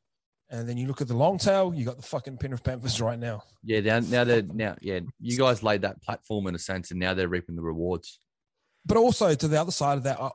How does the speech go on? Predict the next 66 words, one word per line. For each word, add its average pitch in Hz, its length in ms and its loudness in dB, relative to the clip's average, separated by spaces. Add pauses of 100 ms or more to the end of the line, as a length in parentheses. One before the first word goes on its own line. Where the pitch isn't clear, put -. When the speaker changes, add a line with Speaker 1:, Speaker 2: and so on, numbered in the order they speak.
Speaker 1:
a - 20 -2
lot 147 140 2
of 135 100 2
us - 160 2
were 131 80 4
just 113 160 0
looking 120 220 -2
for - 80 -8
contracts 131 480 -6
as 113 140 -8
well. 131 340 -4
You 123 60 -10
know 117 80 -4
what 110 60 -2
I - 20 -4
Speaker 2:
Mm. 117 40 -4
Speaker 1:
mean? 135 140 -4
A 123 60 -4
lot 120 100 0
of 117 140 -2
us, - 180 -10
like, 107 160 -6
that 139 80 0
was 123 140 0
my 110 80 -2
last 107 280 -4
chance 117 300 -8
to 110 140 -10 (160)
play 131 200 -4
in 139 100 -4
R 113 180 -2
L. 107 180 -8 (180)
Um, 113 300 -6
Speaker 2:
Yeah. 92 120 -6 (360)
Speaker 1:
guys, 127 160 -4
like, 123 180 -8 (240)
they 135 120 0
recruited 135 320 2
guys 127 240 0
like 120 160 -10
Cam 135 180 -2
Serraldo 131 420 -2
'cause 117 140 -6
they 117 80 -4
knew 131 160 -4
he 123 180 -4
had 131 140 -2
a 117 40 -2
future 123 420 -6
in 120 80 -6
coaching. 117 500 -6
Gus - 260 -8
went 117 140 -6
out 117 140 -6
and 113 100 -6
drove 120 220 -2
out 117 160 -2
and 120 100 -4
met 123 100 -2
him 117 120 -4
at 117 80 -2
a - 20 -2
McDonald's 117 460 -4
halfway 120 280 -8
down 117 300 -6
Newcastle. 120 640 -6